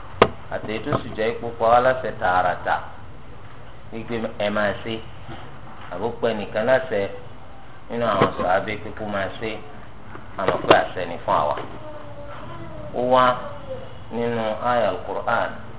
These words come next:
níbi tí Ọlọ́run bá ti sọ fún wa pé: "لقد كان لكم في رسول الله أسوة حسنة." Àwòkọ́ṣe rere ń bẹ fún yín lára Ànábì wa Muhammad sallallahu alayhi wa alihi wa sallam.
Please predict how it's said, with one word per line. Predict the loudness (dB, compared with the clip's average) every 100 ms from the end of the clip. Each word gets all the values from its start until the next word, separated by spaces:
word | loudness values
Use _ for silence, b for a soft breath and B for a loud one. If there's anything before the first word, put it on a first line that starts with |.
| -8
níbi | -8 -6
tí | -2
Ọlọ́run | 0 2
bá | 2 0
ti | -2
sọ | -6 -6
fún | -4
wa | -2 -4
pé: | -4 -4 -4 -8 -10 -10 -10 -10 -4
"لقد | -2 2 2 2
كان | 4 6 6
لكم | 4 0 -2 -2 -2 -4 -8 -8 -8 -8 -8
في | -4 -2 2
رسول | 0 0 -4 -2
الله | -4 -2 2 2 2 -2 -4 -6 -10 -10 -10 -10 -8
أسوة | -8 0 0 0 -4 -6
حسنة." | -2 -2 -2 -6 -6 -10 -10 -10 -10 -10 -12 -4 0
Àwòkọ́ṣe | 2 4 2 2 0
rere | 0 0 0
ń |
bẹ | -2 -4
fún | -2 -4
yín | -4 -6 -8 -10 -12 -10 -10 -6
lára | 2 4 4
Ànábì | 2 -2 -2
wa | -2
Muhammad | -2 -2 -4 -2 -4 -4 -8 -10 -10 -10 -6
sallallahu | -4 -2 2 2 2 0
alayhi | 0 -2 -2
wa | 0
alihi | -2 -6
wa | -8
sallam. | -8 -8 -10